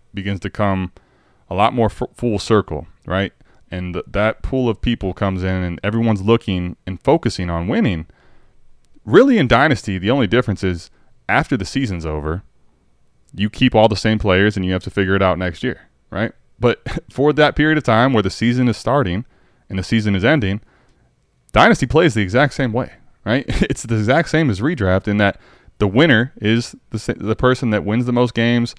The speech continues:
gets themselves into the playoffs, and then in a, in a tournament, you're looking to win either two or three in a row, right? In most formats, depending on what league you're in. But the point is, when that happens, in a way, dynasty is just planning more for the future, but still trying to,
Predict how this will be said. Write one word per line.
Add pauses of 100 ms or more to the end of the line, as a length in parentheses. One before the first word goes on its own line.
(340)
gets
themselves
into
the
playoffs,
and
then
in
a,
in
a
tournament, (400)
you're
looking
to
win (240)
either
two
or
three
in
a
row, (340)
right?
In
most
formats, (160)
depending
on
what
league
you're
in. (120)
But
the
point
is, (460)
when
that
happens, (720)
in
a
way,
dynasty
is
just (520)
planning
more
for
the
future,
but
still
trying
to,